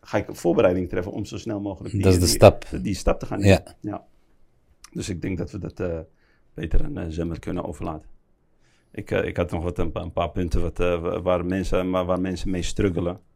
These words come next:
Speaker 1: Dat had ik, had ik nog een beetje opgenoemd misschien. Eh, is dat, eh, kijk, mensen, eh, had jij ook al gezegd, die, eh, die hebben hun, eh, die kunnen hun gevoelens niet onder controle, eh, houden. Dus dan is, is een, een van de zwakten. En, eh,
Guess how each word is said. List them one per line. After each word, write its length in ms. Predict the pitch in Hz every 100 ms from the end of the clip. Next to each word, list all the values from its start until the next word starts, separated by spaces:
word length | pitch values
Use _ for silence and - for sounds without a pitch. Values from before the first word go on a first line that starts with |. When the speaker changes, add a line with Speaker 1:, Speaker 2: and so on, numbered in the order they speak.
| _
Speaker 1:
Dat 120 | 110
had 120 | 90
ik, 160 | 87 - -
had 120 | 92
ik 80 | 87
nog 120 | 85
een 60 | 82
beetje 220 | 87 -
opgenoemd 420 | - - 92 -
misschien. 340 | 156 - 165 156
Eh, 80 | 156 - - - - -
is 100 | 87
dat, 200 | 85 85
eh, 180 | 90 87 85
kijk, 260 | - 87 87
mensen, 500 | 87 85 90 87 87
eh, 220 | 90 85
had 140 | 87
jij 180 | 90 87
ook 120 | 82
al 60 | -
gezegd, 340 | - 87 - - - - - - - -
die, 460 | 92 87 87 85
eh, 60 | 85 82
die 160 | 87
hebben 200 | 87 87
hun, 220 | 95 90 90
eh, 60 | 90
die 180 | 92
kunnen 220 | 85 95 85
hun 140 | 82
gevoelens 360 | - - 156 -
niet 140 | 95
onder 200 | 92 90
controle, 520 | 98 92 98 92 90 120
eh, 340 | - - 87 98
houden. 320 | 87 - 113 _ _
Dus 120 | - -
dan 280 | 85 80
is, 120 | - 101
is 300 | - 85 -
een, 320 | 95 95 -
een 80 | 101
van 120 | 87
de 60 | 87
zwakten. 400 | - 80 - - - _ _ _ _ _ _ _
En, 300 | - 85 82
eh, 520 | 82 80 80 78 78